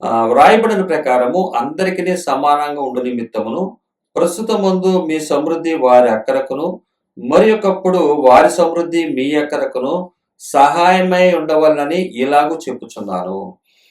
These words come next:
ఎలాగూ చెప్తున్నాడు? హెచ్చుగా కూర్చుకున్న వారికి హెచ్చుగా లేదు. ఇది భారం పెడతలా. దేవుడు ఏం చెప్తున్నాడంటే, మీకున్నవన్నీ కూడా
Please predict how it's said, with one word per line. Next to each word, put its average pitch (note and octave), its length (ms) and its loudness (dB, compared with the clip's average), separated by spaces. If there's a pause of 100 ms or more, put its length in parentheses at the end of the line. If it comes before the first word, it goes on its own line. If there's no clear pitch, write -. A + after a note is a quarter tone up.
(260)
ఎలాగూ A#2 460 0
చెప్తున్నాడు? D3+ 760 -2
హెచ్చుగా D#3 480 -2
కూర్చుకున్న D3+ 500 -8
వారికి C#3+ 420 -2
హెచ్చుగా C3 440 -4
లేదు. A#2+ 200 -2
ఇది C#3 380 -10
భారం - 360 0
పెడతలా. C3+ 480 -4 (800)
దేవుడు D3 380 0
ఏం D3+ 60 0
చెప్తున్నాడంటే, C#3 680 -2
మీకున్నవన్నీ C#3+ 760 -4
కూడా C#3 440 -2